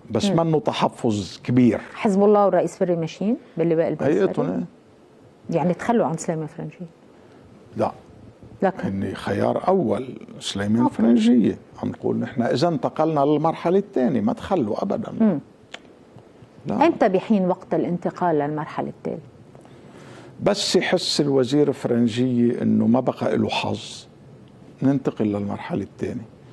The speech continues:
Speaker 1: أو بيمشي جبران باسيل بسليمان، بنكون خلص بقينا بالمرحلة الأولى.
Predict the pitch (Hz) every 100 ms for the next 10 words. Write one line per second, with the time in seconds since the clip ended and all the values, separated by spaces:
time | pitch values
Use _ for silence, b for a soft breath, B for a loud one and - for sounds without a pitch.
0 | B B 170 185 170 156 180 - 143 131
1 | 135 139 127 127 - 131 117 113 120 107
2 | 104 98 110 - - - - - 160 147
3 | - 139 117 - - - - - - 143
4 | 120 117 120 117 - 117 113 107 107